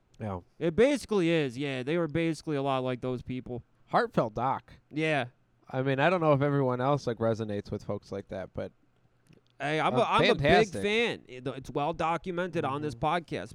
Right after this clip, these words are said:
Speaker 2: Big fan of, like, opiate-addicted white people.
Speaker 1: Mm-hmm.
Speaker 2: <laughs>
Speaker 1: Mm-hmm.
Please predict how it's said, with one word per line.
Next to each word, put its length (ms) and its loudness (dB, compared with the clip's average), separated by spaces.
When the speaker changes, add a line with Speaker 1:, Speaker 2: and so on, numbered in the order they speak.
Speaker 2:
Big 240 4
fan 520 -2
of, 180 -2
like, 380 -4
opiate-addicted 880 2
white 260 0
people. 300 0
Speaker 1:
Mm-hmm. 720 -2
Speaker 2:
<laughs> 320 -6
Speaker 1:
Mm-hmm. 520 -12